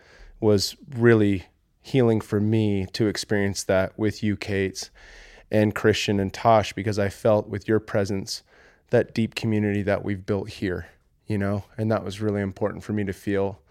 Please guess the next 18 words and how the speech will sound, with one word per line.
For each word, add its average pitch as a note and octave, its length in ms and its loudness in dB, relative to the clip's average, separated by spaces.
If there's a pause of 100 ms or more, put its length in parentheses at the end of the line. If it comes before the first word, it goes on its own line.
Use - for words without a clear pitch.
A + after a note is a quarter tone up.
(480)
to - 100 -8
know A2 180 2
that G2+ 140 0
it's - 160 -6
not G#2 280 0
just - 280 -4
this - 220 -6
little G2 380 -2 (220)
triad F#2+ 480 2
that F#2+ 140 0
we F#2+ 120 -4
have, F#2 340 -2
that - 120 -6
there G2+ 180 0
is F#2 140 -2
a F#2 60 -8
large F#2+ 520 -2
community F#2 640 -6